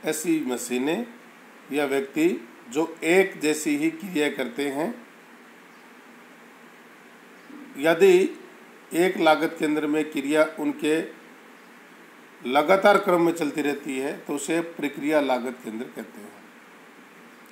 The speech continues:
वापस समझ लेते हैं कि क्रिया लागत केंद्र उस केंद्र को कहते हैं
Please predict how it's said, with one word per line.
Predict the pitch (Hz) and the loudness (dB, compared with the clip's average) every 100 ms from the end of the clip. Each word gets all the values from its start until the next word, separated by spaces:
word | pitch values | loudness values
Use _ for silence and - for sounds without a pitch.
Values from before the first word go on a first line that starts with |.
| - - - - - | -20 -20 -20 -20 -6
वापस | 123 120 143 - | -4 -4 -4 -2
समझ | 147 147 147 | -2 -2 -4
लेते | 143 139 151 | -4 -4 -4
हैं | 143 143 | -4 -4
कि | 147 | -8
क्रिया | - 139 151 160 | -4 -2 2 2
लागत | 143 123 117 - | 2 -2 -4 -10
केंद्र | 107 104 139 220 - - - - - | -12 -8 -8 -8 -16 -20 -20 -12 -8
उस | - | -8
केंद्र | - 139 131 127 | -4 -4 -4 -4
को | 120 | -6
कहते | 113 110 104 123 | -8 -10 -8 -10
हैं | 131 170 - | -6 -8 -8